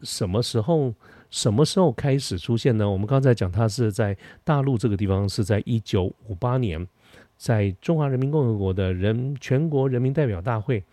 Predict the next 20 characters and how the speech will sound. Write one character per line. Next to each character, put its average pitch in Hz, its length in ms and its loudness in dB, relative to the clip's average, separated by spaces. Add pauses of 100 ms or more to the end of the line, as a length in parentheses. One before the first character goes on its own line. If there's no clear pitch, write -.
(280)
它 135 160 0
上 147 180 0
面 127 140 2
正 160 200 2
式 123 180 -2
通 165 300 -2
过 170 300 -2
啊， 104 160 -2
一 110 80 -4
九 104 120 -2
五 92 60 -8
八 110 140 -2
年 101 140 0
的 - 40 -8
二 110 100 0
月 104 120 2
十 95 220 -6
一 104 120 -2
号， 113 160 -4 (320)
它 139 140 -4